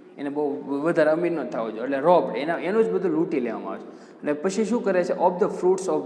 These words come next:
their labor. Labor એટલે, આ ફ્રૂટ્સ એટલે શું? ફળ. એનો, આ મજ-, પોતાના જ મજૂરનું ફળ છે એ આ બધા લૂંટી લે છે. પણ રૂલર્સ, જે રૂલર્સ હોય છે, જે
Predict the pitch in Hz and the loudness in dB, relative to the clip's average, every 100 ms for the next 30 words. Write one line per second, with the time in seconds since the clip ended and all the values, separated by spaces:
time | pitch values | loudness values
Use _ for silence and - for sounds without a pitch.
0 | - 147 151 - 110 120 107 98 113 147 | 0 0 0 -4 -8 -8 -8 -8 -8 -6
1 | 160 196 247 - - - - - - - | -4 -4 -6 -10 -16 -18 -20 -18 -12 -2
2 | 160 - 247 240 262 254 247 - - 160 | 0 2 2 4 4 4 2 2 4 4
3 | - - - - 175 165 - 143 135 123 | 2 -8 -12 -8 -6 -4 0 2 2 -2
4 | 147 180 - - 220 226 277 262 220 226 | -4 -4 -6 0 2 4 4 4 4 4
5 | 247 233 - 226 233 247 240 220 196 202 | 4 2 4 4 4 4 4 6 6 6
6 | 190 151 185 156 123 117 - 107 - 135 | 4 4 2 0 -2 -4 -8 -8 -8 -4
7 | 170 147 - - - - - - - - | -2 -2 -4 -10 -14 -16 -20 -20 -20 -20
8 | - 156 165 165 - - - - 151 190 | -8 -2 0 0 -2 -12 -14 -8 -4 0
9 | 185 190 208 196 135 135 143 127 | 0 2 2 2 -2 -2 -2 -2